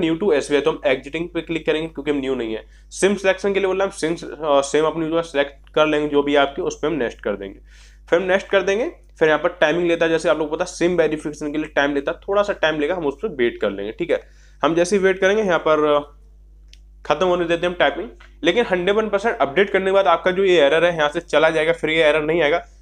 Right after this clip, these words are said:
सिंपल सा फिर आप इसको अपना यूजर आईडी पासवर्ड डाल के यहाँ पर इसको लॉगिन कर पाओगे। तो यहाँ पर आ चुका है, अब हम प्रोसीड पे क्लिक कर देंगे। जैसे ही प्रोसीड पे क्लिक करते हैं, फिर यहाँ पर आपका यूजर नेम पासवर्ड मांगता है, सिंपल सा आप देख पा रहे हो।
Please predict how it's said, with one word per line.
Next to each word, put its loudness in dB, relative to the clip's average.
सिंपल 0
सा -4
फिर 2
आप 2
इसको -2
अपना -4
यूजर 0
आईडी 0
पासवर्ड 0
डाल 2
के -6
यहाँ -4
पर -4
इसको -4
लॉगिन 0
कर 2
पाओगे। 0
तो 4
यहाँ 4
पर 2
आ 4
चुका 0
है, 0
अब 0
हम 2
प्रोसीड -4
पे -6
क्लिक -4
कर 2
देंगे। -4
जैसे 0
ही -8
प्रोसीड -4
पे -10
क्लिक -4
करते -4
हैं, -8
फिर -2
यहाँ 2
पर -2
आपका 2
यूजर -2
नेम 0
पासवर्ड 0
मांगता -2
है, -8
सिंपल -6
सा -4
आप -2
देख -6
पा 0
रहे -2
हो। -10